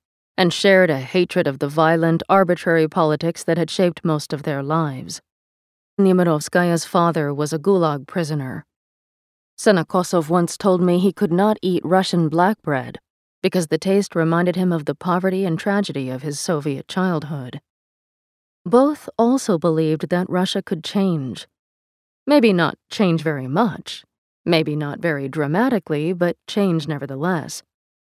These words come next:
Nemirovskaya once told me that her great ambition was just to make Russia a little bit more civilized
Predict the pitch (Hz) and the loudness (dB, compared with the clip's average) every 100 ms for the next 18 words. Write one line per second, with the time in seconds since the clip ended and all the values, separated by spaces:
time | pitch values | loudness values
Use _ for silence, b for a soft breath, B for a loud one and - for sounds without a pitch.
0 | - 254 247 220 196 - 190 185 175 180 | 0 4 6 6 2 0 0 2 2 2
1 | 180 - 185 185 185 170 190 214 202 208 | 0 -2 0 0 0 0 2 2 2 2
2 | 190 175 165 160 180 185 156 147 156 220 | 2 2 2 0 0 0 -2 -4 -2 -2
3 | - 220 196 202 185 185 - 202 - 214 | 0 -2 0 -2 -4 -4 -2 -4 -2 -2
4 | 202 233 220 190 165 - 165 160 151 - | 2 2 2 -2 -2 -2 -4 -2 -4 -4
5 | 190 156 151 151 139 135 151 | -4 -2 -4 -6 -8 -10 -12